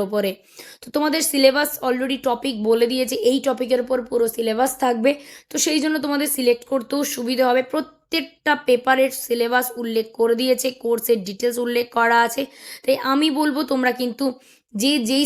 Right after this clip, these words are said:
সাবজেক্টেই আসুক না কেন সিলেক্ট করার জন্য চাইবে, সবগুলোই সিলেক্ট করা যায় না। তো আমি বলবো আর্টসের স্টুডেন্ট আর্টসই সিলেক্ট করলে তোমাদের জন্য কিন্তু আরও ইজি হবে গ্র্যাজুয়েশনটা। আরেকটি পেপার হচ্ছে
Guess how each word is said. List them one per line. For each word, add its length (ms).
সাবজেক্টেই 640
আসুক 300
না 100
কেন 120
সিলেক্ট 360
করার 300
জন্য 140
চাইবে, 320
সবগুলোই 580
সিলেক্ট 300
করা 180
যায় 240
না। 60
তো 140
আমি 120
বলবো 180
আর্টসের 340
স্টুডেন্ট 380
আর্টসই 320
সিলেক্ট 320
করলে 240
তোমাদের 360
জন্য 140
কিন্তু 180
আরও 140
ইজি 280
হবে 240
গ্র্যাজুয়েশনটা। 680
আরেকটি 280
পেপার 260
হচ্ছে 160